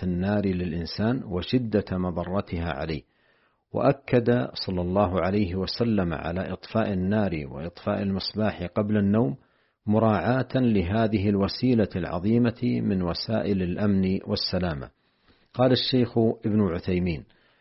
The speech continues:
"وإذا كان هذا في نار الدنيا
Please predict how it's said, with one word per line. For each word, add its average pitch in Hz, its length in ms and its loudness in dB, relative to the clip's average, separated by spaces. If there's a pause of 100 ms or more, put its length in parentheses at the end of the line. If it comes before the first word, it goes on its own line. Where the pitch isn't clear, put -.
(300)
"وإذا 127 320 6
كان 131 300 2
هذا 113 460 2
في 104 220 2
نار 107 220 4
الدنيا 85 580 0